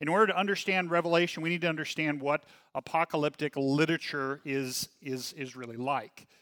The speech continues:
And we have some great examples of that. Uh, the one that we're going to study first is the book of Daniel from the Old Testament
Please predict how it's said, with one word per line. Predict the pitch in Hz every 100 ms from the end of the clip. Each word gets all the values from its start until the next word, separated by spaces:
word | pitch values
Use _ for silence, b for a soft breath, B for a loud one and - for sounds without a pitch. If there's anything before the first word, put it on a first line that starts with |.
| b 151
And |
we | 170
have | 196
some | 202
great | 180 190
examples | 185 156 190 214 180 143
of | 139 113
that. | 117 135 208 - b b b -
Uh, | 123 127 - - _
the | 135 135
one | 139 165 185
that | 160
we're | 160 160
going | 156 151
to | 151
study | - 160 139
first | - 240 226 202
is | 175
the | 175
book | 165 -
of | 170
Daniel | 143 165 180 170 139 127
from | 135 127
the | 131
Old | 139 131
Testament | 151 143 - 113 98